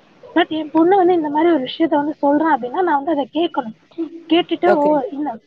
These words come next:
Speaker 1: இந்த மாதிரி விஷயம் எல்லாம் face பண்ணிருக்கியா?" அப்படின்ற மாதிரி அவளுக்கு வந்து அவ மே-, ஒரு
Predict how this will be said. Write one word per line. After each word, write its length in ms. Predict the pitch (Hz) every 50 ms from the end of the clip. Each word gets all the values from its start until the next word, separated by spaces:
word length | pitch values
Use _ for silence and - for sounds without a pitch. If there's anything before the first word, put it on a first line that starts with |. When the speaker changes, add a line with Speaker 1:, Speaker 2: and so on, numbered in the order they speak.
| _ _ _
Speaker 1:
இந்த 200 | 294 285 311 339
மாதிரி 220 | 330 339 339 359
விஷயம் 320 | 359 320 - - 294 294 285
எல்லாம் 140 | 302 302 -
face 260 | 311 311 339 330 - 330
பண்ணிருக்கியா?" 320 | 302 285 269 226 - 269
அப்படின்ற 300 | 269 269 262 247 277 269
மாதிரி 240 | 269 262 285 370 453 - - - - - - -
அவளுக்கு 540 | - - 262 - 349 427 453 440 - - 403
வந்து 280 | 381 359 330 330 381 415
அவ 260 | 311 285 294 349 349
மே-, 240 | 339 330 302 294 -
ஒரு 180 | 302 311 311